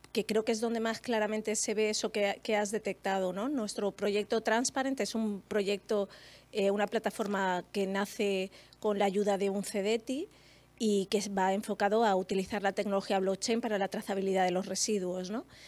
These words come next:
Y en ese proyecto nosotros vamos con Innuba, que es una consultora totalmente asociada a, a la sostenibilidad, ¿no? Eso es, eso es. Entonces,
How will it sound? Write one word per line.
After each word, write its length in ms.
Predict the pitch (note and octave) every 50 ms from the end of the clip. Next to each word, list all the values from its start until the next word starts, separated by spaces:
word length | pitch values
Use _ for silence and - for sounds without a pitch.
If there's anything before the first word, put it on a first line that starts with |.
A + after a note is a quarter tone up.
| - - -
Y 120 | - A#3 A#3
en 80 | A3
ese 180 | A#3 - - -
proyecto 440 | - A#3+ A#3 G#3+ A3+ A3 - B3+ A#3+
nosotros 360 | A3+ G3+ - G#3+ A3 G#3+ F#3
vamos 240 | G3+ G3+ G#3+ G#3 -
con 240 | - G#3+ G#3 G3+
Innuba, 380 | G3+ G3+ G3+ G#3 A#3 B3 C4 C4
que 60 | B3+
es 100 | A3 -
una 120 | A3 G3 -
consultora 680 | - G3 G3+ - - G3+ F#3 - G#3+ G3+ G3+ G#3+ G#3+
totalmente 720 | G#3+ - - G#3+ G3 - A3 G3+ F#3+ G3+ G#3 G3+ G3+ G#3
asociada 680 | G3+ - - G3+ - - - G3+ G3 F#3 F#3 F#3+ G#3+ C4 - - - - - - - _ _
a, 380 | G3+ G3 F3+ F3 F3 E3+ F3 -
a 160 | - G#3 G3+
la 120 | F#3+ G3
sostenibilidad, 800 | - - G3+ - - G#3+ G3 G#3 F3 F#3 F3 F#3 F#3 F3 F#3+ G3+
¿no? 180 | G3+ G#3+ C4 D#4 - - - - - - - - - - - - -
Eso 380 | - G3+ F#3 F#3+ - G#3 G3
es, 260 | F3+ F3+ - - - - - - - - - - - - -
eso 260 | G#3 G3 - - G3
es. 120 | G3 -
Entonces, 440 | A3+ G3+ G#3+ G#3 - A#3+ A3+ -